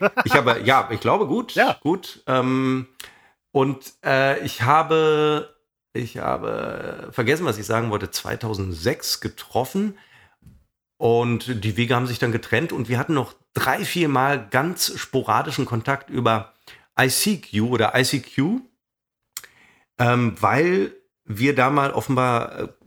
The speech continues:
Speaker 2: Kontakte waren. Und,
Speaker 1: Hm.
Speaker 2: äh, dann gab es mal, irgendwann habe ich noch mal I C Q gestartet, um zu gucken, gibt es das eigentlich noch?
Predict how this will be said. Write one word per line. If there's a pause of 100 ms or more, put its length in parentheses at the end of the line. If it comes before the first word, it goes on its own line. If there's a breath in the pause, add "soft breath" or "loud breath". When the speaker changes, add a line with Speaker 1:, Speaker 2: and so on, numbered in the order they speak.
(220)
Speaker 2:
Kontakte
waren. (1160)
Und,
Speaker 1:
Hm.
Speaker 2:
äh,
dann
gab
es
mal,
irgendwann
habe
ich
noch
mal
I
C
Q
gestartet,
um
zu
gucken,
gibt
es
das
eigentlich
noch?